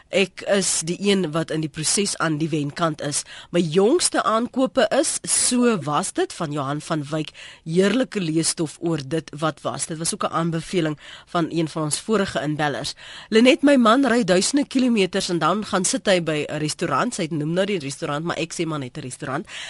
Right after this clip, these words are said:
En lees dan koerante, tydskrifte en boeke. Gehou van 'n boek in die hand, maar deesdae baie boeke op my iPad en te heerlik om so 'n verskeidenheid byderhand hou.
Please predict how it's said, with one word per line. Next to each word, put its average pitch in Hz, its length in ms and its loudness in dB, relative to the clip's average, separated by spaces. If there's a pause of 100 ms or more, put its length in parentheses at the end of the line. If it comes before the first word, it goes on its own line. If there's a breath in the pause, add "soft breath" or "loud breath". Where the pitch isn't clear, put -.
En 220 100 0
lees 190 200 4
dan 240 160 0
koerante, 180 500 0
tydskrifte - 540 -2
en 165 160 -2
boeke. 175 360 4 (260 loud breath)
Gehou 196 300 4
van 277 160 4
'n 190 60 4
boek 190 180 -2
in 180 60 4
die 165 100 2
hand, 202 240 4
maar 170 260 2
deesdae 269 540 0 (120)
baie 175 280 2
boeke 180 300 -2
op - 160 -6
my 139 100 -4 (200)
iPad 277 340 4 (260 loud breath)
en 277 240 6
te 285 100 0
heerlik 262 760 4
om 160 160 0
so 196 120 2
'n 180 120 4
verskeidenheid 240 800 0
byderhand 151 580 0
hou. 143 180 0